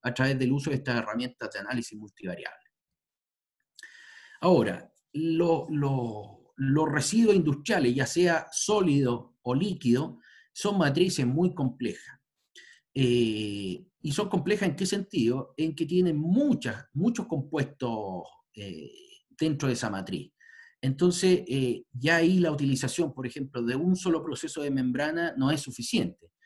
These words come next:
porque me concentra todo o me deja pasar todos los compuestos. Y de ahí viene el concepto en los cuales ya hemos trabajado durante mucho tiempo, que se denominan los sistemas integrados de membrana.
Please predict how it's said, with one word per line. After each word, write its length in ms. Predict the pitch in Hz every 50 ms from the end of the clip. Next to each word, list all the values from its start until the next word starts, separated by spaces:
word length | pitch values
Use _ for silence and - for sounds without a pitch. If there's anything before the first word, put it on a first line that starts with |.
| _ _
porque 280 | - 208 208 202 - 175
me 100 | 160 139
concentra 560 | 147 139 131 - - 190 180 185 175 160 139
todo 440 | 143 170 175 135 123 156 185 - -
o 160 | - 170 202 190
me 100 | 175 147
deja 260 | 160 190 190 - 170
pasar 300 | 143 123 - 175 - -
todos 180 | - 147 143 123
los 120 | - -
compuestos. 560 | - - - - - 359 - - - - - _ _ _ _ _ _ _ _ - - - _ -
Y 100 | 139 147
de 100 | 147 147
ahí 180 | 151 170 202 190
viene 220 | 196 196 208 208
el 100 | 185 185
concepto 580 | - 170 156 147 147 - 226 180 123 - - 135
en 80 | 131
los 120 | 123 123 -
cuales 380 | - 160 160 147 139 131 107 98
ya 260 | 123 135 135 135 131
hemos 240 | 127 139 139 127 120
trabajado 480 | - 131 117 120 - - - 117 135 123
durante 320 | 123 123 123 117 - 127
mucho 260 | 127 143 139 - 175
tiempo, 480 | 175 175 160 117 107 - - 160 170 180 - - - - _ -
que 80 | 175
se 120 | 175 - 190
denominan 480 | 190 185 170 165 180 190 196 196 190
los 160 | 180 165 139
sistemas 460 | - 160 139 143 - 190 196 196 196 190
integrados 840 | 170 139 - - 127 120 120 127 143 196 233 240 240 233 233 240 - _ _ _ _ _ _ -
de 140 | 135 147
membrana. 480 | 139 127 117 110 98 92 85 78 - -